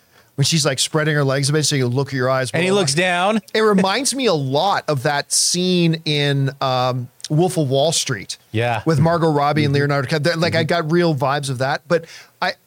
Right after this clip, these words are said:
Speaker 1: look, I'm sure they're gonna be great. But I don't wanna get ahead of myself about Oscar nomination when I've seen him literally act for about a minute in it. But I don't know. You've, you've been seeing the trailer, Sean. Like,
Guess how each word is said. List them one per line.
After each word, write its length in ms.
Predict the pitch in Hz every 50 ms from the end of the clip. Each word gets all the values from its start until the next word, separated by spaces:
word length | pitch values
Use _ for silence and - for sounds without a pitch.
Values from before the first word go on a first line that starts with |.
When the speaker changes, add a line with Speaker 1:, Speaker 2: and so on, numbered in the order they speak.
| _
Speaker 1:
look, 240 | - 196 170 - - -
I'm 100 | 156 156
sure 220 | 139 - - 208
they're 80 | 208 208
gonna 100 | 190 185
be 60 | 175 160
great. 240 | 143 175 160 123 - - - - _ _ _ _ _ _ -
But 240 | 175 165 160 160 - _ _ _
I 100 | 165 170 160
don't 260 | 151 165 214 220 233
wanna 180 | 226 220 208 196
get 140 | 185 190 185
ahead 180 | 156 151 202
of 40 | 190
myself 460 | 196 196 - - - 147 185 170 - 170
about 340 | 147 170 165 147 143 131 - _ - _ _ _ _ - _ -
Oscar 340 | 359 359 320 - - 302
nomination 680 | 262 240 220 208 214 202 196 196 165 - - 202 220 175
when 80 | 170 175
I've 160 | 175 180 170
seen 260 | - - 226 214 208
him 120 | 196 185 175
literally 440 | 175 196 196 185 180 170 165 160 147
act 300 | 147 147 139 131 - -
for 120 | - 156
about 280 | 139 139 135 135 139 - _ -
a 80 | 147 139
minute 460 | 135 135 139 143 139 123 107 101 - _ _ _ 104 - -
in 140 | 135 131 120
it. 100 | 113 107 - - -
But 140 | - 135 - - - - - - -
I 100 | - 240
don't 120 | 285 320 294
know. 240 | 285 262 240 220 214 - - _ -
You've, 220 | 202 277 330 -
you've 140 | - 285 359
been 100 | 370 339
seeing 220 | - - 294 320 277
the 80 | 262
trailer, 340 | - - 220 226 233 226 226
Sean. 460 | 214 - 226 233 233 226 226 226 - -
Like, 240 | 196 190 196 185